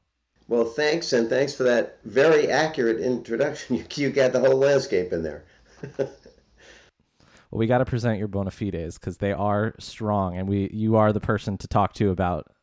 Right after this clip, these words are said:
Speaker 2: this period of, of history. So as we've been watching and analyzing the Larry Sanders Show,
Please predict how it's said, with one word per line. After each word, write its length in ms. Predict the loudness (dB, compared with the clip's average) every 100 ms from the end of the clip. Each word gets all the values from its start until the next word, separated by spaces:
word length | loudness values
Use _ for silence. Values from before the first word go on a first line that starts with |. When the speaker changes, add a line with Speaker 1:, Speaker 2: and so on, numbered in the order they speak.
| -12
Speaker 2:
this 240 | -8 -8
period 540 | -6 -4 -2 -2 -4
of, 340 | -6 -8 -12 -20 _ _ -12
of 140 | -8
history. 480 | -6 -6 -8 -14 -14 -20
So 540 | -16 -4 -2 -2 -6 -10 -16 -12
as 220 | -4 -4 -4
we've 200 | -8 -6
been 180 | -6
watching 760 | -4 -4 -4 -4 -4 -4 -8 -10
and 160 | -8 -6
analyzing 880 | -2 0 0 0 -2 -4 -4 -6 -10 _
the 80 | -4
Larry 240 | -2 -4
Sanders 480 | -4 -6 -4 -6 -6
Show, 500 | -6 -4 -4 -4